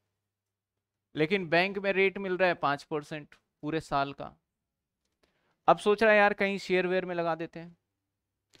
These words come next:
या डिबेंचर में लगा देते हैं। डिबेंचर में अगर ये लगाता है तो उसे मिलेगा बीस परसेंट रेट, एग्जांपल ले रहा हूं मैं। तो बताइए आर लिमिटेड कहाँ लगाने को तैयार होगा?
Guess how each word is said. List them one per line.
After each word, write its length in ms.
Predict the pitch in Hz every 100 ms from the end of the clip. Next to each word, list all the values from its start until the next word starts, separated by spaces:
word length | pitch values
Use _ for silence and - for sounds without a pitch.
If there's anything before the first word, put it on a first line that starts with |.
| _
या 140 | 143 165
डिबेंचर 560 | 156 160 170 170 190 180
में 100 | 185
लगा 200 | 170 165
देते 260 | 160 160 165
हैं। 240 | 165 160 _ _ _ _ -
डिबेंचर 560 | 131 160 196 208 233 233
में 120 | 233
अगर 200 | 226 226
ये 160 | 214
लगाता 440 | 202 185 175 175 220
है 60 |
तो 120 | 220 196
उसे 160 | -
मिलेगा 280 | 185 175 147
बीस 260 | 131 147 160
परसेंट 440 | - 160 156 160 156
रेट, 320 | 156 156 - _ _
एग्जांपल 520 | - 135 139 139 147 151
ले 160 | 147
रहा 120 | 143
हूं 60 | 143
मैं। 180 | 147 156 _ _ _ _
तो 60 | 170
बताइए 340 | 165 175 196 214
आर 280 | 143 175
लिमिटेड 380 | 180 180 180 180
कहाँ 220 | - 170
लगाने 320 | 165 143 135 135
को 80 |
तैयार 320 | 139 123 92 87
होगा? 260 | 80 78